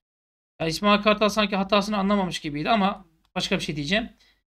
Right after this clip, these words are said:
"Antalyaspor hücumunda herkes topun arkasına geçti, kalesini korudu. Yeri gelince de çıktılar ama elli bin seyircinin önünde oynuyorsan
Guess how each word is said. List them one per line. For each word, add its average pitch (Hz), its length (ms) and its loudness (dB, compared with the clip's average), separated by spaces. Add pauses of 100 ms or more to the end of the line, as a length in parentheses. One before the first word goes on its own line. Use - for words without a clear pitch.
(1160)
"Antalyaspor 254 520 6
hücumunda 220 320 2
herkes 247 320 2
topun 208 200 -2
arkasına 202 340 2
geçti, 208 300 -2
kalesini 170 380 -4
korudu. 208 360 -2
Yeri 170 220 -2
gelince 196 260 0
de 156 80 -6
çıktılar 190 320 -4
ama 208 220 0
elli 190 240 2
bin 190 80 2
seyircinin 165 440 -2
önünde 175 260 0
oynuyorsan 170 640 -2